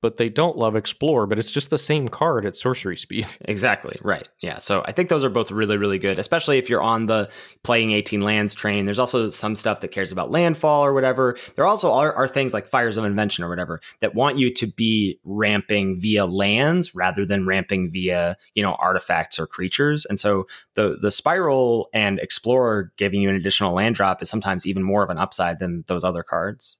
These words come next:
Speaker 1: Well, and I think if you're not green, it's important to be aware there are only three two mana value mana rocks, right? There's Cold Steel Heart, Mind Stone, and Guardian Idol, and that's it.
Speaker 2: Wow.
Speaker 1: So if you're not green somehow, like, you need to prioritize those three cards.
Speaker 2: Yeah.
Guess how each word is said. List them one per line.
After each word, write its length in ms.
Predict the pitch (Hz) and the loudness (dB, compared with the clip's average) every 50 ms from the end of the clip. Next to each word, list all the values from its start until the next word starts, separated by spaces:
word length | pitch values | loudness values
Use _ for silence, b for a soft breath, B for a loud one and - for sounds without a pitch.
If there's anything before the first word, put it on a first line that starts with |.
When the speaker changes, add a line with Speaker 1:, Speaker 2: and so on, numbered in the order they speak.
| _ - | _ -2
Speaker 1:
Well, 140 | 160 170 | -2 -2
and 140 | 170 151 139 | 0 0 -2
I 40 | 139 | -2
think 260 | 139 - 160 151 - | 0 -2 -2 -4 -2
if 160 | - - 131 | -4 -6 0
you're 140 | 135 131 123 | 2 2 2
not 440 | 120 117 113 123 143 170 156 - 127 | 2 2 0 2 2 2 0 0 0
green, 260 | 120 123 127 117 107 | 0 0 2 2 2
it's 120 | 101 98 - | 0 0 -2
important 360 | 101 - - 143 - - 127 | -4 -2 -2 -4 -2 -2 -2
to 60 | 113 | 0
be 100 | 104 107 | 0 0
aware 280 | 101 95 104 101 101 104 | 2 2 2 2 4 4
there 140 | 110 113 | 4 4
are 60 | 127 156 | 4 4
only 220 | 202 226 196 131 | 4 4 2 0
three 800 | - - - - 110 107 123 127 127 127 120 113 107 107 104 104 - - _ _ _ _ _ | -2 -4 -6 -6 -2 0 0 0 2 2 2 2 2 2 0 0 -4 -14 _ _ _ _ _
two 300 | - - - 123 123 120 | -8 -2 2 2 2 4
mana 320 | 113 110 104 104 104 101 95 | 4 2 2 2 2 2 2
value 400 | 98 92 92 92 95 95 95 92 | 0 0 2 0 0 0 0 0
mana 240 | 95 92 82 80 | -2 -4 -4 -8
rocks, 320 | 82 - - - - - - | -12 -14 -14 -14 -6 0 2
right? 160 | 107 110 107 | 2 2 2
There's 140 | 110 98 - | 0 -2 -2
Cold 260 | - - 135 135 131 | -2 0 0 0 0
Steel 200 | - - 135 120 | -2 -2 -2 0
Heart, 320 | 117 127 117 120 117 - - | 2 2 2 2 0 0 0
Mind 260 | 107 104 104 104 104 | 0 2 2 2 2
Stone, 260 | 104 - 107 104 104 101 | 2 2 2 2 2 2
and 140 | 95 95 | 0 0
Guardian 300 | 92 98 95 92 92 90 | 0 0 0 2 0 -2
Idol, 320 | 87 87 82 85 85 87 - | -4 -4 -6 -4 -4 -4 -4
and 120 | 98 98 | -2 0
that's 240 | 101 104 107 107 - - | 0 0 0 -2 -2 -2
it. 320 | 101 107 131 - - - _ - | 0 0 0 0 -4 -12 _ -8
Speaker 2:
Wow. 260 | - 80 85 98 113 | -4 -2 -2 0 2
Speaker 1:
So 160 | 123 117 90 | 2 2 2
if 60 | 76 | 2
you're 100 | 139 196 | 2 2
not 540 | 254 247 156 117 104 90 104 131 156 - - | 2 2 0 0 0 2 2 0 0 0 -2
green 360 | - 110 113 117 127 143 160 | 0 0 2 2 2 2 2
somehow, 640 | 160 - 170 170 170 170 175 170 175 180 180 180 185 - _ _ _ _ | 2 2 2 2 2 4 4 4 4 4 2 0 -2 -6 _ _ _ _
like, 160 | 101 95 - | -10 -10 -6
you 320 | 95 101 120 131 127 123 | -4 0 2 4 4 4
need 460 | 113 110 107 107 107 110 113 110 98 | 4 4 2 4 4 4 2 2 0
to 80 | 98 104 | 0 -4
prioritize 720 | 104 - 104 95 95 95 95 92 85 - - 82 85 90 | -2 0 0 2 2 2 2 0 0 -2 -4 -4 -4 -2
those 180 | - 95 90 - | -2 -2 -4 -2
three 160 | - - 87 | -4 -8 -8
cards. 400 | - - 85 - - - - - - _ _ | -6 -6 -8 -8 -10 -14 -16 -20 -20 _ _
Speaker 2:
Yeah. 240 | - 78 78 65 | -4 -2 -2 -2